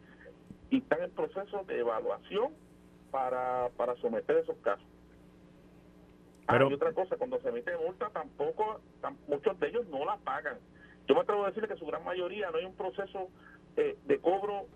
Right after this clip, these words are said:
Speaker 1: efectivo en recursos naturales para cobrar esas multas.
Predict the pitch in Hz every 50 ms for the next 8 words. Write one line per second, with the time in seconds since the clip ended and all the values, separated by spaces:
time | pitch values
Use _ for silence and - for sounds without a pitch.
0 | - - - - - - - - - - - - - 185 202 214 214 208 208 196
1 | - - - - - - - - - 139 139 135 - 147 135 - 143 - 175 170
2 | 165 165 165 170 180 202 208 202 196 - 143 135 123 123 - 120 113 110 127 135
3 | 147 - 139 123 120 110 101 - - -